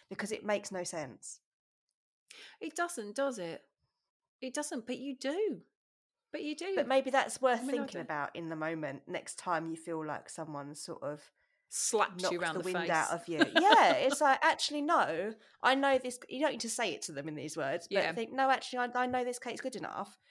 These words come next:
Speaker 2: Yeah.
Speaker 1: and I'm the
Speaker 2: Well,
Speaker 1: expert here. You're
Speaker 2: do you
Speaker 1: not. You
Speaker 2: know
Speaker 1: are the client," but
Speaker 2: Yeah. But, you know, I d-, I didn't feel,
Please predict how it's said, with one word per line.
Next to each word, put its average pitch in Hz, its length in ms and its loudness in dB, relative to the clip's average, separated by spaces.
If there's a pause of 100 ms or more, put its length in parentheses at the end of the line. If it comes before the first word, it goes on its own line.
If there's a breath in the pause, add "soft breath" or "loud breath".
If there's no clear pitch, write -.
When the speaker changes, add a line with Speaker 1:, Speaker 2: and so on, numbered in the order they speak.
(160 soft breath)
Speaker 2:
Yeah. 147 200 0
Speaker 1:
and 214 240 -2 (500 soft breath)
I'm 247 180 6
the 269 80 4
Speaker 2:
Well, 269 80 4
Speaker 1:
expert 330 340 0
here. 147 340 -6 (280)
You're 226 200 0
Speaker 2:
do 220 120 0
you - 60 4
Speaker 1:
not. - 180 4
You 226 120 4
Speaker 2:
know 226 60 2
Speaker 1:
are 240 60 2
the 208 80 2
client," 208 580 0 (100)
but 202 280 0 (520)
Speaker 2:
Yeah. 240 240 -2 (540)
But, 339 180 0
you 370 60 2
know, 349 380 0
I 302 120 2
d-, - 100 -2 (100)
I 320 180 2
didn't 359 440 -4
feel, 165 800 -2